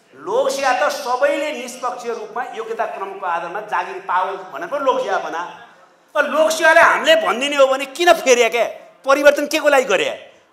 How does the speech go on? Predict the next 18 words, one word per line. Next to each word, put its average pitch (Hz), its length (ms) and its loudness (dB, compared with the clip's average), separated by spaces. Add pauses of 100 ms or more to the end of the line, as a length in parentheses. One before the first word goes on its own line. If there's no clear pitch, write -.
अर्काले 269 440 4
पहिला 262 360 2
नि-, 180 180 -6 (300)
हस्तक्षेप 269 440 -10
गर्थ्यो, 285 240 -6
अहिले 269 180 -6
हामीले 262 240 -4
हस्तक्षेप 262 360 -8
गर्ने 233 240 -12
भनेको। 143 400 -18 (1900)
ठेक्कापट्टाको 302 760 -6
कुरा 294 160 -6
आयो, 320 340 2 (560)
त्यो 220 80 -20
भनिदिनु 196 420 -18
पऱ्यो 202 220 -14
क्या 233 140 -10
हाकिमलाई, 151 520 -10